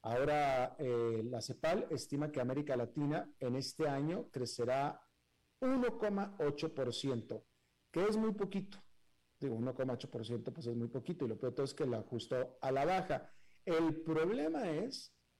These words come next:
que América Latina sería la región que menos va a crecer en el mundo durante este dos mil veintidós, porque el promedio de crecimiento del mundo para este año,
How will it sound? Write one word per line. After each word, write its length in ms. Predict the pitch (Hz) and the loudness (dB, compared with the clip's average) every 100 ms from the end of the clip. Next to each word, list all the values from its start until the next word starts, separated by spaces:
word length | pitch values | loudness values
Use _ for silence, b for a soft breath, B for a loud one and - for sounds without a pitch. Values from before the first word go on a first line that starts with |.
| _ - | _ -4
que 100 | 127 | 0
América 340 | 190 247 214 | 2 2 2
Latina 580 | 156 - 165 151 233 - - | 0 0 0 0 0 -6 -10
sería 340 | - 131 156 | -4 0 2
la 100 | 180 | 2
región 720 | 160 127 - 147 151 185 269 - | 0 -2 -2 0 2 0 -4 -10
que 180 | - 139 | -2 0
menos 760 | 143 165 208 226 202 131 - - | 2 2 2 2 0 -2 -4 -4
va 40 | |
a 120 | 143 143 | -4 -2
crecer 600 | 131 120 131 131 - - | -2 0 0 0 0 -4
en 220 | 127 117 | 0 0
el 180 | 113 117 | 2 0
mundo 720 | 135 165 151 139 143 - - - _ _ _ _ - | 2 2 2 2 2 0 -4 -18 _ _ _ _ -2
durante 480 | 147 147 147 147 - | 2 2 2 -2 0
este 320 | 131 - 135 - | -2 0 -4 -2
dos 200 | 123 117 | 0 0
mil 160 | 120 123 | 2 0
veintidós, 640 | 123 123 110 104 - _ _ _ | -2 -2 -2 -4 -8 _ _ _
porque 440 | - 120 - 139 - | -4 -2 0 -2 0
el 260 | 139 123 123 | 0 0 0
promedio 760 | 135 131 147 190 220 226 226 | 0 0 2 0 2 2 2
de 160 | 202 160 | 0 -2
crecimiento 640 | 143 127 131 147 156 180 | -2 -2 -2 0 0 0
del 180 | 156 131 | 2 2
mundo 640 | 143 160 170 160 214 - - - - | 2 2 2 2 0 -2 -12 -16 -2
para 200 | 117 123 | 2 2
este 320 | 139 - 151 | 0 0 2
año, 480 | 139 139 151 247 | 2 2 0 -2